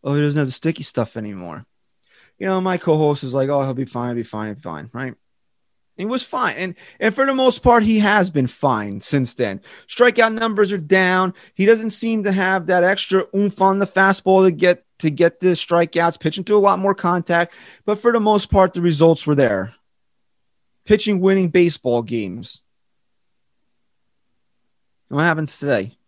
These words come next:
Oh, you wanna say the spin rate? People are saying, "Oh, well, the spin rate wasn't that far off from where you, it was."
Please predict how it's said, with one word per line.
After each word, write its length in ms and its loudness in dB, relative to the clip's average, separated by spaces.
Oh, 60 -2
you 100 2
wanna 120 0
say 140 0
the 60 0
spin 320 -2
rate? 240 -4
People 120 0
are 40 2
saying, 200 -2
"Oh, 240 0
well, 260 2
the 60 -4
spin 280 -2
rate 160 -2
wasn't 300 -2
that 160 -4
far 300 0
off 180 0
from 180 -8
where 280 -4
you, 280 -8
it 140 -6
was." 400 -6